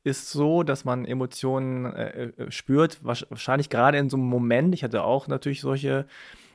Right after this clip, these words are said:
Momente oder so einen Schlüsselmoment, wo man irgendwie das, das Gefühl hat, so, nee, hier ist gerade eine Kreuzung und ich muss jetzt in diese Richtung gehen und ich kann nicht anders. Warum auch immer das gerade jetzt dieser Moment ist, aber es ist nun mal so.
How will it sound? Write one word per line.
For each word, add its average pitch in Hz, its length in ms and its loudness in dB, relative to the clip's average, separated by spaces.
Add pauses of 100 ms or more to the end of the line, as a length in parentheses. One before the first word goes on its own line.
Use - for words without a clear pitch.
(120)
Momente 123 500 0
oder 117 400 0
so 113 80 -4
einen 117 100 -4
Schlüsselmoment, 127 560 -2
wo 123 60 -4
man 123 160 0
irgendwie 123 180 -2
das, 120 240 -4
das 110 240 -16
Gefühl 131 300 -2
hat, 120 120 -2
so, 117 120 0
nee, 120 220 2
hier 131 160 0
ist 135 100 -6
gerade 127 140 2
eine 120 100 -4
Kreuzung 139 460 2
und 127 80 0
ich 123 120 -6
muss 147 200 2
jetzt 143 160 2
in 127 100 0
diese 135 240 0
Richtung 147 300 2
gehen 139 380 2 (440)
und 131 80 0
ich 127 100 0
kann 180 160 6
nicht 160 200 10
anders. 123 600 2
Warum 139 240 4
auch 143 80 4
immer 160 160 4
das 151 160 4
gerade 143 220 6
jetzt 139 220 0
dieser 160 180 4
Moment 143 400 4
ist, 170 140 2
aber 135 560 6
es 127 120 -4
ist 151 140 -2
nun 123 120 -4
mal 113 140 0
so. 123 300 -4